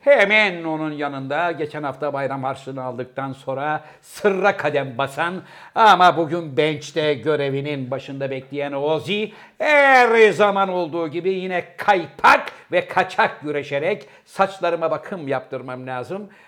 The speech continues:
beni idare edin abi." diyen Ninamatu Tokyo Desi de gıyabında selamlayarak ben programın daimi sunucusu, geldik efendim Burada Olan Burada Kalır'ın macun bölümüne.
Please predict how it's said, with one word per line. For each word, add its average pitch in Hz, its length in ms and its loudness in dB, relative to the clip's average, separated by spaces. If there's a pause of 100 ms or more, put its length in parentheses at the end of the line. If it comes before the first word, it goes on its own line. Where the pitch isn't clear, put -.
(120)
beni 208 420 2
idare 180 440 0
edin 147 240 -6
abi." 135 320 -4
diyen 135 400 -4
Ninamatu 147 760 -4
Tokyo 156 420 -4
Desi 147 240 -6
de 147 220 0 (220)
gıyabında 175 1120 6 (320)
selamlayarak 160 840 0
ben 180 500 2
programın 147 540 -4
daimi 135 440 -2
sunucusu, 240 580 0 (340)
geldik 226 480 4
efendim 185 680 -4
Burada 170 200 0
Olan 160 300 0
Burada 143 220 -4
Kalır'ın 175 560 0 (460)
macun 165 680 2
bölümüne. 76 600 -12